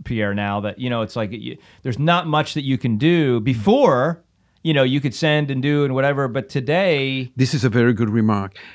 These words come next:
Speaker 2: Tax is exactly opposite to gig-, digital.
Speaker 1: Mm.
Speaker 2: It means that whatever you do on digital, we will go back on the basic, and we will look at, at where do you do th-, the things and where from.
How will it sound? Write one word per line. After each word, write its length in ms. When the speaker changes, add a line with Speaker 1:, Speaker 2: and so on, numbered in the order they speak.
Speaker 2:
Tax 540
is 160
exactly 560
opposite 540
to 260
gig-, 460
digital. 520
Speaker 1:
Mm. 180
Speaker 2:
It 160
means 300
that 180
whatever 360
you 140
do 160
on 100
digital, 540
we 160
will 180
go 220
back 400
on 120
the 100
basic, 560
and 160
we 60
will 220
look 200
at, 200
at 280
where 540
do 100
you 180
do 340
th-, 120
the 100
things 420
and 240
where 160
from. 500